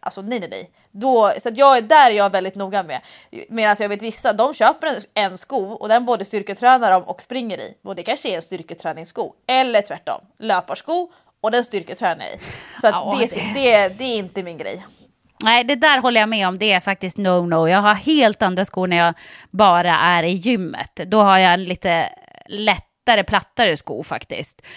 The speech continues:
Speaker 2: Men när jag springer, då måste den vara uppbyggd ordentligt. Och så upptäckte jag det på ett väldigt tråkigt sätt. Alltså att jag fick en fyra, fem månaders skada. Att man ska inte ha samma skor när man håller på med innesport som när man springer.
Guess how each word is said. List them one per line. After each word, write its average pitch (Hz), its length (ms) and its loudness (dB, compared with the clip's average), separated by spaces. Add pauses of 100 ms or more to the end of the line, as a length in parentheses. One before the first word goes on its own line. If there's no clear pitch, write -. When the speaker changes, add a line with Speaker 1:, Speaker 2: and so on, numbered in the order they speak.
(200)
Speaker 2:
Men 208 160 -2
när 208 140 4
jag 196 180 4
springer, 233 440 -2
då 196 140 -2
måste 226 560 -2
den 208 120 4
vara 165 120 -2
uppbyggd 151 400 -8
ordentligt. 196 720 -4
Och 202 140 -6
så 226 80 -2
upptäckte 190 380 -4
jag 202 300 2
det 156 200 0 (420)
på 220 100 -4
ett 190 80 -6
väldigt 185 200 -4
tråkigt - 400 -4
sätt. - 320 -6
Alltså 160 180 -10
att 151 80 -14
jag 165 120 -6
fick 165 200 -8
en 165 280 -4
fyra, 170 280 -2
fem 170 200 -4
månaders 160 300 -6
skada. 180 480 2
Att 170 220 -2
man 175 160 -4
ska - 140 -8
inte 185 440 -8
ha 220 140 2
samma 170 360 -4
skor 170 240 -6
när 165 60 -8
man 165 120 -6
håller 160 120 -4
på 175 100 -10
med 160 120 -6
innesport 175 640 -6
som 156 460 -4
när 156 180 -4
man 151 160 -6
springer. 196 500 -8